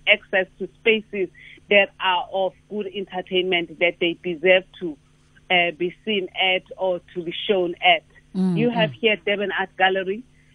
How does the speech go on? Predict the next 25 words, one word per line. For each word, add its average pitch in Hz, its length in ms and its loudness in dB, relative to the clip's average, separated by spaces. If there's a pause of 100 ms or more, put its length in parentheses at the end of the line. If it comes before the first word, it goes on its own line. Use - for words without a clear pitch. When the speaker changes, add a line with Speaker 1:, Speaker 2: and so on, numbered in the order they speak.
Speaker 1:
You 185 120 -8
also 208 360 -6
have 202 280 -4
K 202 220 -2
Z 175 80 -4
N 180 300 -2
S 180 140 -6 (200)
A, 180 260 -2 (400)
uh, 170 220 2 (100)
Gallery. 160 460 0 (260)
Then 233 180 4
you 240 100 2
have 214 140 0 (200)
Panzi 220 300 -2
Museum 190 540 0 (340)
and 185 200 0
KwaMuhle 208 540 0
Museum. 185 480 -2 (320)
You, 226 320 -4
tho-, 254 220 6
those 262 260 2
places 247 400 -8
are, 196 140 -2
like, 185 220 -8 (760)
less 220 340 0